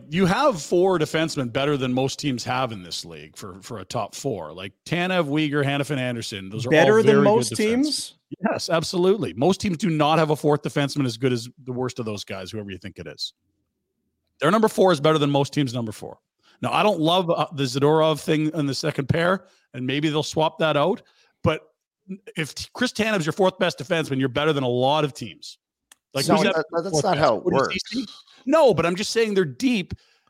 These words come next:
Speaker 1: at
Speaker 3: The
Speaker 1: defense.
Speaker 3: fourth
Speaker 1: I
Speaker 3: best
Speaker 1: think they can look
Speaker 3: defenseman's
Speaker 1: better.
Speaker 3: better. We have a, we have a fourth be-, best defenseman in the league, is what you're saying. A top five, fourth best defenseman.
Speaker 1: What I'm saying is that their top two pairs are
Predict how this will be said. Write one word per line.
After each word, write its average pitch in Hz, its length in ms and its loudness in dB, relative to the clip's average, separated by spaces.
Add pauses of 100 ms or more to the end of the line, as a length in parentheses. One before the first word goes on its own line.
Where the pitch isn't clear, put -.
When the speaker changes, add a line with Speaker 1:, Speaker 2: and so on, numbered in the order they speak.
(160)
Speaker 1:
at 165 220 -4
Speaker 3:
The 165 80 2
Speaker 1:
defense. 170 240 4
Speaker 3:
fourth 190 220 10 (100)
Speaker 1:
I 165 60 10
Speaker 3:
best 147 120 8
Speaker 1:
think 190 180 -2
they 135 160 6
can 104 140 -4
look 190 140 2
Speaker 3:
defenseman's 170 100 -12
Speaker 1:
better. 143 140 2 (120)
Speaker 3:
better. 143 100 -4 (200)
We 180 120 6
have 190 160 8
a, 156 180 6 (260)
we 214 180 8 (100)
have 240 160 8
a 180 120 8
fourth 196 560 4
be-, 160 140 4 (640)
best 160 300 6
defenseman 104 600 -2
in 85 100 -10
the 82 60 -10
league, 82 320 -10
is 69 100 -20
what 87 160 -8
you're 60 60 -16
saying. 73 320 -14
A 87 40 -12
top 202 340 4
five, 190 340 4
fourth 180 320 0
best - 280 0
defenseman. - 580 -8
Speaker 1:
What 156 220 0
I'm 170 100 0
saying 156 340 -2
is 127 140 -6
that 135 180 -6
their 135 140 -6
top - 260 -4
two - 140 -8
pairs 117 540 -8
are 117 300 -12